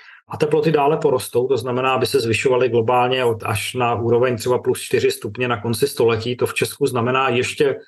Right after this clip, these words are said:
vyšší oteplení, třeba někde kolem šesti stupňů Celsia. A to je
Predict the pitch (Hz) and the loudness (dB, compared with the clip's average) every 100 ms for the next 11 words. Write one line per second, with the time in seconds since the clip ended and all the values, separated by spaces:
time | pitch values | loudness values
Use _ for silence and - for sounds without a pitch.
0 | _ - 143 - 165 139 - 120 107 95 | _ -6 -4 0 2 2 0 0 -2 -4
1 | - _ _ - 123 120 123 120 120 127 | -12 _ _ -10 -4 -2 2 2 2 0
2 | 123 127 - 139 139 131 139 131 104 - | 0 -2 0 -2 -2 0 0 2 0 -2
3 | - _ - - - - _ - 127 123 | -16 _ -20 -18 -18 -20 _ -2 2 2
4 | - - _ 135 135 143 147 147 143 | 0 -8 _ 2 4 4 2 2 0